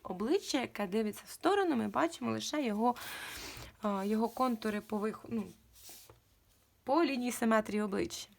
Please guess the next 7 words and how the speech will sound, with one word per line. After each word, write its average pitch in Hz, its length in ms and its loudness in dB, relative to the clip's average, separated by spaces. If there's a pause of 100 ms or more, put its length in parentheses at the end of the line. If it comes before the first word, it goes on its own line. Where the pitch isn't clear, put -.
(140)
Да? 214 180 -4 (1700)
М, 202 440 0 (320)
кому 240 260 4
не 233 180 6
зрозуміло, 220 500 2
що 381 280 2
це 302 340 4